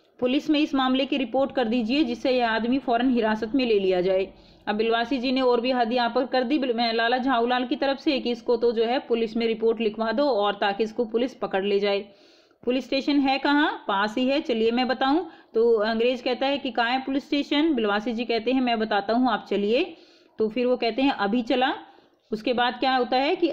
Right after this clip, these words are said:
"आपकी इजाज़त हो तो पहले मैं इस लोटे को इस आदमी से खरीद लूँ।"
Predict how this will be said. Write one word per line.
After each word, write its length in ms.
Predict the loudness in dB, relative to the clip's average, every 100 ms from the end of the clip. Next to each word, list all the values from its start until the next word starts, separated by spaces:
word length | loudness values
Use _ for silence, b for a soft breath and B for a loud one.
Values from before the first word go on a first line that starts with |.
| 0
"आपकी 320 | -4 -2 -2
इजाज़त 580 | -2 0 2 2 0 0
हो 160 | 0
तो 140 | 2 0
पहले 320 | 0 0 0
मैं 120 | 0
इस 160 | 0 0
लोटे 360 | 0 2 0
को 140 | 0 0
इस 160 | 0
आदमी 320 | 0 0 0 0
से 120 | 0
खरीद 320 | 0 -2 0
लूँ।" 260 | 0 -2